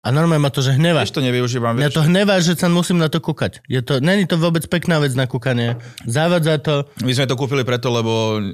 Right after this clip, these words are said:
Speaker 1: Vyzerá to jak router veľký, vieš. Router mám schovaný, ty vole, všetky káble sa snažím mať pekné, ale mám za veľkú vec, na ktorej ešte je malá vec, biela, ktorá stále padá z toho. Tam není kus rovný.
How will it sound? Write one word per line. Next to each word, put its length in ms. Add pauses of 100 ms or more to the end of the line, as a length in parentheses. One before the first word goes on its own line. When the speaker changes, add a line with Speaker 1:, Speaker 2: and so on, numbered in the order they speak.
(140)
Speaker 1:
Vyzerá 320
to 80
jak 80
router 400
veľký, 400
vieš. 320
Router 320
mám 160
schovaný, 480
ty 160
vole, 240
všetky 320
káble 240
sa 160
snažím 320
mať 160
pekné, 320 (260)
ale 220
mám 240
za 160
veľkú 400
vec, 340
na 140
ktorej 340
ešte 220
je 160
malá 320
vec, 240
biela, 400
ktorá 320
stále 240
padá 400
z 80
toho. 220 (340)
Tam 160
není 160
kus 240
rovný. 400